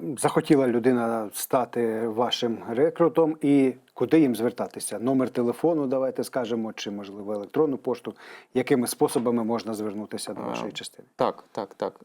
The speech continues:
Speaker 2: Е, дивіться, е, номер телефону. Гарна ідея. По-перше, Facebook. Facebook,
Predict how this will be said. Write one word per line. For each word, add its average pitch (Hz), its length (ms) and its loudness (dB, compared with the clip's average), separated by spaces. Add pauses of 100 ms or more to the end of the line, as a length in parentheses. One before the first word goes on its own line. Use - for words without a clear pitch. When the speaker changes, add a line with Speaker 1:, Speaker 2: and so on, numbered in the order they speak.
Speaker 2:
Е, 110 280 -8
дивіться, 113 680 0 (220)
е, - 20 -4 (720)
номер 143 320 -2
телефону. 113 640 -2 (100)
Гарна 110 340 -4 (160)
ідея. 139 360 -2 (640)
По-перше, 135 680 0 (160)
Facebook. 113 500 2 (260)
Facebook, 151 460 4